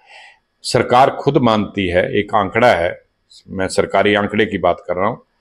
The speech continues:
इकतीस हजार छह सौ उन्नीस परिवार रजिस्टर किए गए थे, जिसमें से छब्बीस हजार परिवार यहाँ रजिस्टर किए गए थे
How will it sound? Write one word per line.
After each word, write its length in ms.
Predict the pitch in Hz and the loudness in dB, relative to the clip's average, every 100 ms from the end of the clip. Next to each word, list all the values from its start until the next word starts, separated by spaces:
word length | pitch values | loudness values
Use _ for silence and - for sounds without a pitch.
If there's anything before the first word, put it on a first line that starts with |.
| _ _ _ | _ _ _
इकतीस 560 | 143 - 160 - 180 175 | -6 0 -2 2 0 2
हजार 300 | 143 117 123 | 4 4 4
छह 220 | - 117 | 0 -4
सौ 180 | 107 - | -2 0
उन्नीस 360 | 117 101 110 - | 0 0 -2 -2
परिवार 440 | 95 92 92 92 92 | 0 2 2 2 -4
रजिस्टर 380 | 85 98 - | -8 -10 -6
किए 260 | 95 87 87 | -6 -4 -2
गए 140 | 87 87 | -2 -2
थे, 200 | 110 - _ _ - - - - - 107 | -4 -6 _ _ -20 -20 -20 -20 -10 0
जिसमें 300 | 127 131 139 | 0 2 0
से 160 | 147 | 0
छब्बीस 460 | 139 - 98 123 117 | -2 -2 -2 -2 0
हजार 800 | 104 98 - - - 101 104 104 | 0 -2 -4 -14 -6 0 2 2
परिवार 420 | - 98 95 98 | 2 0 2 0
यहाँ 240 | 90 87 110 | -2 -4 -4
रजिस्टर 360 | 101 98 - | -4 -10 -10
किए 220 | 107 113 | -4 -2
गए 140 | 107 110 | 2 0
थे 180 | 147 | -2